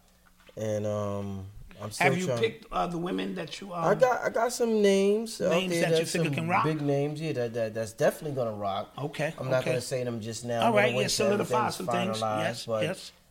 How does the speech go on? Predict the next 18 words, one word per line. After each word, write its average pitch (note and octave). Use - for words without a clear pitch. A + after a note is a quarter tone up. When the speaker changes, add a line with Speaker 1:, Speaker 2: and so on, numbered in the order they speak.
Speaker 1:
Everything C#3
ain't C3
finalized A#2+
now, B2
so B2+
I'm A#2+
telling C#3
the A#2+
people C3+
to B2
give B2
me B2+
suggestions. A2+
But A#2+
we're B2
gonna D3+
have B2+
a F2+